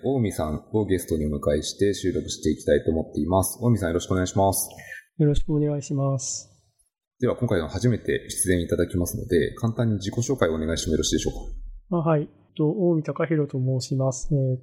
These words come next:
Speaker 2: と、会社はストックマーク株式会社というところで、自然言語処理の研究開発を行っております。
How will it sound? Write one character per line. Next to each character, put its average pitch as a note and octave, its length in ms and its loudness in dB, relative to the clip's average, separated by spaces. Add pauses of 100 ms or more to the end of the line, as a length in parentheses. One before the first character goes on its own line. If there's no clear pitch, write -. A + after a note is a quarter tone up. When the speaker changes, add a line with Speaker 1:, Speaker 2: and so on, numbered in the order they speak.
(140)
Speaker 2:
と、 C3 200 2
会 E3 260 0
社 F#3+ 140 -4
は F#3 680 0
ス - 120 -10
ト E3 100 0
ッ D#3+ 60 -8
ク F3 60 -2
マ E3 120 2
ー - 20 0
ク D#3 60 -10
株 C#3+ 240 0
式 - 180 -6
会 D3 220 2
社 C3+ 320 0
と C#3 60 0
い C3+ 60 0
う C#3 100 -2
と C#3+ 100 -2
こ D3+ 100 -2
ろ D3 140 2
で、 E3+ 160 4
自 F#3+ 200 -8
然 D3+ 220 2
言 D#3 220 0
語 D#3 120 0
処 D#3 120 4
理 C#3+ 80 0
の D3+ 300 2
研 D3 180 0
究 C#3+ 160 0
開 C#3+ 180 2
発 C#3 220 0
を F3 120 6
行 D3 120 0
っ B2+ 160 2
て C3+ 100 -2
お B2 80 2
り B2 80 0
ま A2+ 140 -4
す。 - 260 2